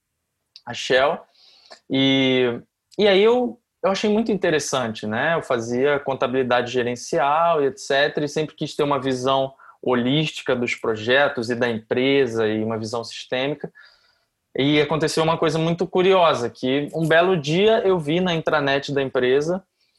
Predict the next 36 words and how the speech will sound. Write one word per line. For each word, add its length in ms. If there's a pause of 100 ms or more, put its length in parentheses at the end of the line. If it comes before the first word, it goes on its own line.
(200)
é, 680 (260)
um, 580
uma 120
chamada 520
pra 160
uma 140
inscrição 760
num, 380
num 140
programa 400
de 140
empreendedorismo 760
chamado 400
Shell 300
Iniciativa 540
Jovem. 480 (580)
E 60
aí 100
eu 80
falei, 300
"Ah, 200 (320)
vou, 540 (320)
eu 80
vou, 220
eu 80
vou 100
inscrever 500
aqui 200
alguma 520
coisa, 520
e, 260
mas 200
sem 180
pretensão 560
alguma 500
aqui, 460